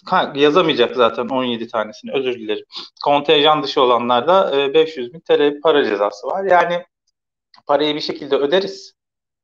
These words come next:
E, sen bize en azından kötü bir şey yapma falan mı acaba? Yani düşünüyorum da neden olduğunu anlayamıyorum bu kuralın.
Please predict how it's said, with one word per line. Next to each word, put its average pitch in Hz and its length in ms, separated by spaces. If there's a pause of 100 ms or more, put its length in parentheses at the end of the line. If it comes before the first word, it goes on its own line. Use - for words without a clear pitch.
(440)
E, 120 640
sen 143 460
bize 143 180
en 139 200
azından 131 720
kötü 143 300
bir 131 40
şey 147 180
yapma 139 300
falan 135 500
mı 127 360 (140)
acaba? 107 420
Yani 113 360 (400)
düşünüyorum 151 640
da 214 240 (360)
neden 139 260
olduğunu 139 340
anlayamıyorum 135 640
bu - 100
kuralın. 123 440